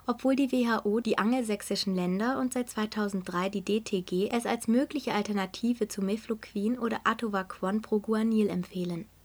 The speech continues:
Gemäß D-T-G-Empfehlungen ist eine Verordnung bei Kindern ab acht Jahren möglich. Doxycyclin-Monohydrat weist weniger gastrointestinale Nebenwirkungen auf und sollte bevorzugt werden.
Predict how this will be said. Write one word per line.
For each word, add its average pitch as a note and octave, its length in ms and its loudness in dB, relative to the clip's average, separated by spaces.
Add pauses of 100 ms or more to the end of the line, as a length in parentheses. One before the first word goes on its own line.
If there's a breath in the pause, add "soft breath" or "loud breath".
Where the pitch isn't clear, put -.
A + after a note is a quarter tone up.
(500 loud breath)
Gemäß A#3 480 6
D-T-G-Empfehlungen F#3+ 1200 0
ist - 220 -6
eine F#3 180 0
Verordnung G#3 520 0
bei G#3+ 120 2
Kindern A#3 360 2
ab A3 160 -2
acht - 260 -2
Jahren G3 380 0
möglich. F3 520 -4 (720)
Doxycyclin-Monohydrat A#3+ 1700 2 (100)
weist G#3 320 -2
weniger A3+ 320 4
gastrointestinale F#3 1040 -2
Nebenwirkungen G3 800 2
auf F#3+ 300 2 (380 loud breath)
und A#3 120 4
sollte G#3+ 280 2
bevorzugt G3 640 -4
werden. F3 340 -2